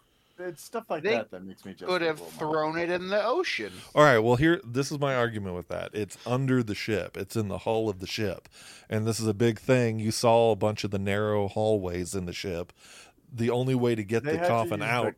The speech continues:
Speaker 1: crane to
Speaker 3: be,
Speaker 1: get it in.
Speaker 3: yeah, the only way to get it out would be that little, I, I don't know, ship anatomy, but that little hole thing in the middle of it. Uh, that's the only way, uh, they would be able to get it out.
Speaker 2: So here's the other question.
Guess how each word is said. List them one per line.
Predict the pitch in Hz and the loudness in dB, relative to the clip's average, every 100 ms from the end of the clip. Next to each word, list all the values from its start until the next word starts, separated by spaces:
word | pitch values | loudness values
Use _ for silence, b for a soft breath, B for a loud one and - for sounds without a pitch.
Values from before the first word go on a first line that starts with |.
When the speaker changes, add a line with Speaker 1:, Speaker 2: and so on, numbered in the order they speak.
| 107 | -6
Speaker 1:
crane | 104 | -4
to | 107 | -4
Speaker 3:
be, | 101 92 | -4 -6
Speaker 1:
get | 92 80 | -10 -12
it | 78 | -14
in. | 80 | -8
Speaker 3:
yeah, | 90 117 | 0 2
the | 104 117 | 2 0
only | 123 | -2
way | 117 | -2
to | 110 | -2
get | 104 | -4
it | 104 | 0
out | 110 107 | 0 0
would | 107 | -4
be | 104 | -4
that | 95 92 | -2 -4
little, | 107 98 92 82 _ 95 | -4 -6 -8 -14 _ -10
I, | 95 90 | -8 -6
I | 95 | -6
don't | 98 | -6
know, | 95 85 | -8 -8
ship | - 104 - | -6 -6 -6
anatomy, | 87 85 82 85 85 | -8 -8 -8 -10 -12
but | 82 87 | -10 -8
that | 85 87 | -8 -6
little | 92 85 87 _ b b b b | -8 -10 -12 _ b b b b
hole | - 110 101 | -4 -2 -2
thing | 95 87 80 80 80 b b b b | -6 -8 -8 -10 -12 b b b b
in | 101 | -4
the | 95 | -2
middle | 92 87 85 | -2 -2 -2
of | 82 | -4
it. | 80 - b b b b - | -6 -10 b b b b -10
Uh, | - 92 90 82 82 - | -6 -4 -4 -6 -8 -8
that's | 101 104 - | -4 -4 -2
the | 107 | -2
only | 101 | -2
way, | 95 95 90 | -4 -4 -2
uh, | 85 | -4
they | 92 90 | -6 -8
would | 87 | -8
be | 87 | -8
able | 85 85 | -8 -10
to | 82 | -8
get | 82 | -8
it | 78 | -6
out. | 78 76 - _ _ b b - | -6 -8 -12 _ _ b b -8
Speaker 2:
So | 170 | -4
here's | 185 170 | -4 -4
the | 165 | -4
other | 185 | -4
question. | - 120 101 85 - | -4 -4 -4 -10 -14